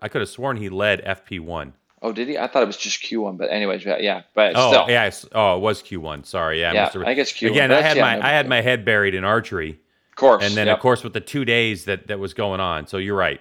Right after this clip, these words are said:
Speaker 1: It was, it was Q one where he was the fastest out of
Speaker 2: Quickest. And he
Speaker 1: forty-four one.
Speaker 2: just missed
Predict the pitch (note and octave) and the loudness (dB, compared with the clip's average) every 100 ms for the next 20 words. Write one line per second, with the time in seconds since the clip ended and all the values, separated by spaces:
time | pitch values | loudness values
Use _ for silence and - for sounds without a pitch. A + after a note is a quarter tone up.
0 | - F#2+ G2+ G2 D#2+ G2+ G2 E2+ - - | -6 -2 0 -2 -4 -6 -6 -8 -14 -10
1 | C3 A2 F2+ G2 F2 E2 E2+ E2+ D#2 D#2+ | -8 -6 -4 -4 -4 -8 -8 -8 -10 -12
2 | - E2 - E2+ F2+ D#2+ A2 F#2+ E2+ D#2+ | -8 -8 -10 -14 -12 -4 -2 -2 -4 -4
3 | - C#3+ C#3+ - - E4 F#3+ C3 C#3 D#4 | -2 0 -2 0 6 6 6 0 2 2
4 | - - | 0 -10